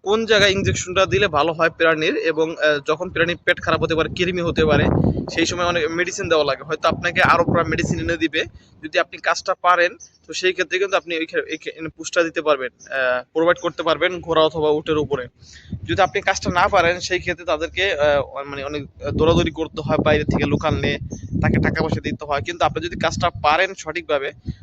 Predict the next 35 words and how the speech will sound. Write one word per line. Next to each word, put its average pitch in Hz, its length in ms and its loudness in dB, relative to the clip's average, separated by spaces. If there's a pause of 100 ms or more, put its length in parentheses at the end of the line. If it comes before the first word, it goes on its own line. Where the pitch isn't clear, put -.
(120)
তাহলে 160 220 2
কিন্তু 196 400 -4 (300)
এই 175 100 -2
ক্ষেত্রে 185 300 -4
আপনার 170 320 -2
কফিল 185 320 -2
অথবা 165 280 0
আপনার 151 240 -2
মালিক 165 320 0
আপনার 151 240 -2
প্রতি 160 160 -8
যথে-, 170 340 -6
যথেষ্ট 196 300 -4
সন্তুষ্ট 180 480 -6
এবং 180 220 0
খুশি 175 200 -4
থাকবে। - 320 -4 (400)
So, 214 460 0
যাই 180 120 2
হোক, 214 120 0
কথা 190 200 2
বড়-, 170 200 2
বাড়াবো 156 400 2
না। 156 160 -4 (360)
দেখেন, 196 220 0
আমার 170 280 0
এখানে 214 300 -2
একটা 196 180 -2
উট 190 180 0
আছে, 165 220 0
just 202 420 2
আমার 185 220 2
এখানে 214 220 -2
আমি 202 160 0
উট 190 160 -2